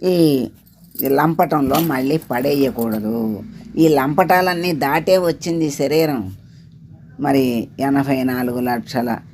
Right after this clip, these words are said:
జన్మలెత్తి ఈ జన్మకు వచ్చింది. మానవ జన్మ రావటమే చాలా కష్టం.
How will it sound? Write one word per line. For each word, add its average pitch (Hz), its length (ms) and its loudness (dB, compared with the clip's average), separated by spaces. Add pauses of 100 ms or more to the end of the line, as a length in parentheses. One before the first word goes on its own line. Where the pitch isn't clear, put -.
(200)
జన్మలెత్తి 170 1160 2 (420)
ఈ 139 200 0
జన్మకు 143 580 0
వచ్చింది. 131 360 -2
మానవ 123 400 -2
జన్మ 113 340 0
రావటమే 117 880 0 (140)
చాలా 110 220 -2
కష్టం. 113 680 -4